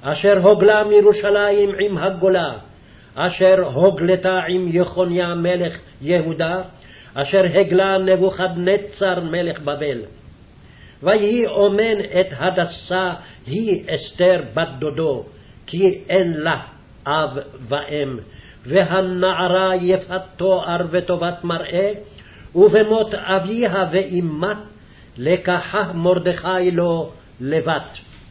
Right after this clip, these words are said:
ויהי בהישמע דבר המלך ודתו, ובהיקבץ נערות רבות אל שושן הבירה,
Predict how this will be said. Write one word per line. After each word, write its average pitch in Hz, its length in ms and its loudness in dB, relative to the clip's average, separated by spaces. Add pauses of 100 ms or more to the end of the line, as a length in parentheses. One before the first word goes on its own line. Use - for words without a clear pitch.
(1040)
ויהי 220 500 0
בהישמע 196 840 -2
דבר 175 300 0
המלך 175 640 2
ודתו, 160 680 -2 (600)
ובהיקבץ 196 1040 2
נערות 185 540 0
רבות 180 500 0
אל 180 120 0
שושן 185 480 -4
הבירה, 180 720 -2